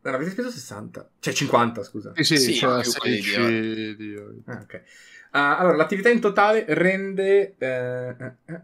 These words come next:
Speaker 1: eh, novanta monete d'oro.
Speaker 3: Beh.
Speaker 1: Ah, e copre, e copre i costi.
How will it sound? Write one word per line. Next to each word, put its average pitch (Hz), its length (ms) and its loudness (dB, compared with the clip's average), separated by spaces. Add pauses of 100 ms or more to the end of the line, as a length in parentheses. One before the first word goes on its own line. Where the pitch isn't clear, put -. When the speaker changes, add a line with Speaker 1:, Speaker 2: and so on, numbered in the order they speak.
Speaker 1:
eh, 220 380 -6 (500)
novanta 170 400 4
monete 123 220 -2
d'oro. 101 200 -10 (960)
Speaker 3:
Beh. - 300 -12 (1300)
Speaker 1:
Ah, 202 180 10
e 190 80 10
copre, 269 300 10
e 202 80 6
copre 254 260 8
i 190 60 6
costi. 123 540 -2